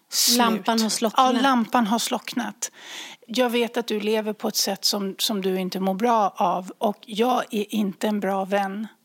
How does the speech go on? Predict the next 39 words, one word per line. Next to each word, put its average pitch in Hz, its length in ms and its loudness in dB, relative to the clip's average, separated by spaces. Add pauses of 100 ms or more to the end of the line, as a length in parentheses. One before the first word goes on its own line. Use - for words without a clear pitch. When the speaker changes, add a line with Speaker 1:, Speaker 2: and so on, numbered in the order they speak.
(460)
Speaker 1:
om 202 220 0
jag 208 200 2
inte 196 200 -2
säger 190 300 -2
till, 190 260 -4
utan 185 260 -6
bara 180 220 -2
går 196 220 -2
vid 185 160 -2
sidan 202 440 -2
om 185 380 -6 (220)
och 208 200 0
säger 190 340 0
att 196 160 -10
det 185 200 -10
är 185 40 -12
okej 208 520 -12 (140)
och 202 120 -2
att - 120 -8
jag 175 100 -6
inte 190 200 -12
ser 208 240 0
någonting. 196 380 -8 (420)
Så - 140 -2
det 262 120 0
kommer 254 280 2
jag 214 100 2
ihåg. 202 440 0 (100)
Och 233 300 2 (120)
det 277 320 4
är 277 40 4
ju 247 120 4
en 208 140 2
sån 214 320 0
sak 185 340 0
som 202 260 -2 (160)
på - 160 -2
riktigt - 920 -4 (380)
känns. - 720 -2